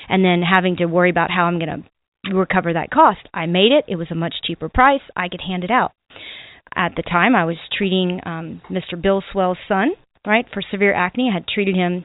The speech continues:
throughout my entire pregnancy, all nine months, wobbling around. Um,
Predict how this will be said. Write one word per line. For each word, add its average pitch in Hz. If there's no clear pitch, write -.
throughout 185
my 175
entire 240
pregnancy, 190
all 262
nine 175
months, 175
wobbling 185
around. 180
Um, 180